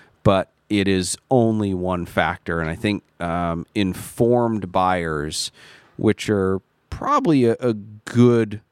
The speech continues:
majority of the buying public for enthusiast cars out there,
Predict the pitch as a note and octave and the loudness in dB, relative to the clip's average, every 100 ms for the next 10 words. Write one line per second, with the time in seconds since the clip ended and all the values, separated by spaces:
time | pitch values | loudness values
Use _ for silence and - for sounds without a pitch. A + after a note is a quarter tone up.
0 | - A2 G2 G#2+ G2+ G2+ F#2+ F#2 F2+ - | -8 -6 -6 -2 0 2 0 -2 -4 -4
1 | F#2 F2 E2 F#2+ - - - G2 E2 F2+ | -2 -2 -2 -6 -16 -16 -8 -6 -2 0
2 | F2 E2+ F2+ F#2+ F2+ F2 - F2+ E2 F2 | 0 -4 -4 -4 -2 -6 -6 -6 -4 -6
3 | E2+ - D#3+ G3 A#2+ F#2 - F2 D2+ D2+ | -4 4 4 4 -2 -6 -6 -4 -4 -4
4 | D2+ C#2 D#2 D2 | -6 -4 -4 -4